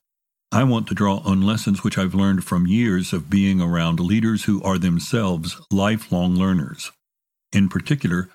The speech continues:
I want to emphasize four traits which they have in common. They share other traits, to be sure, but these four are essential to their success at making lifelong learning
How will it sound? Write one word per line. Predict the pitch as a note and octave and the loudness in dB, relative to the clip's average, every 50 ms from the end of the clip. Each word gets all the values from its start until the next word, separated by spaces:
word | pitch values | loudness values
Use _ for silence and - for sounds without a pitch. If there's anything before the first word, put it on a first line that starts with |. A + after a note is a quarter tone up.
| _ _ - | _ _ -6
I | - G2+ | -2 0
want | G2+ F#2+ G#2 G#2+ G#2+ - | 2 2 2 0 -2 -4
to | - A2+ - - | -6 -6 -2 -2
emphasize | A#2+ B2 - G#2 - - F#2 F2+ F#2 F#2 F2 - | -2 0 -2 -4 -4 -2 -2 0 0 0 -2 -4
four | - - - B2 D3 D3+ | -6 -4 -2 -2 0 0
traits | D3 - - F#2+ D#2+ D#2+ - - - - - - _ _ _ - | -2 -2 -2 -2 -2 -2 -6 -8 -12 -16 -16 -16 _ _ _ 0
which | - A#2+ A2+ - - | 0 0 0 0 -2
they | - G#2+ G#2+ | -2 0 0
have | F#2 F#2 F#2 F#2 F#2+ F#2+ F2 | 0 0 0 0 0 0 -2
in | - - F#2+ F#2+ F2 | -2 0 0 0 0
common. | - - - G#2 G#2+ F#2+ E2+ C#2 C2+ C2+ - _ _ _ _ _ _ _ _ - | 0 -2 0 0 2 2 0 -2 -6 -12 -16 _ _ _ _ _ _ _ _ -4
They | F#2 F2+ | -4 -2
share | - - G2+ F2+ E2 - | -2 0 0 0 0 0
other | - G#2+ A#2 G2+ | 0 0 0 0
traits, | - - F#2+ F2 F2 - - - | -2 -2 -2 -2 -2 -2 -4 -6
to | F#2 | -4
be | E2+ F2 E2 | -2 -2 -2
sure, | - - F#2 E2+ F2 F#2+ A2+ C3+ _ _ _ _ _ _ _ _ - | -2 -2 -2 -2 -2 -2 -4 -6 _ _ _ _ _ _ _ _ -2
but | G2 G2+ F#2+ - - - | -2 -2 -2 -2 -2 0
these | G#2+ C3 D#3 C#3 - | 0 2 2 0 -4
four | - - G2+ F#2 F#2 G2 G2 - | -2 -2 0 0 0 -2 -2 -2
are | G#2 G2 G2 G2 F#2+ - | -2 0 0 -2 -2 -4
essential | G#2 - - - B2 B2 A#2+ - A#2 G#2 F#2 | -8 -8 -4 -2 -2 -2 0 -2 -4 -4 -2
to | - G#2 | -2 0
their | F#2+ F#2 F#2 | 0 0 0
success | F2+ - F#2 E2+ - - - C3+ A#2 F#2+ E2+ E2 - - - _ _ _ _ - | 0 -4 -8 -10 -8 -4 -2 -2 0 0 -2 -4 -8 -12 -16 _ _ _ _ -4
at | - F#3+ - | -4 0 2
making | G2+ G#2 G2+ - - F2+ | 2 2 2 2 2 0
lifelong | E2+ F2 G2 A2 A#2 A2 - G#2+ G#2 G2+ G2 F#2+ | 2 2 2 0 0 0 0 0 2 2 2 2
learning | F#2+ G#2+ A2+ G#2 F2 D2 D2+ D2+ - | 2 2 2 2 0 0 -4 -8 -10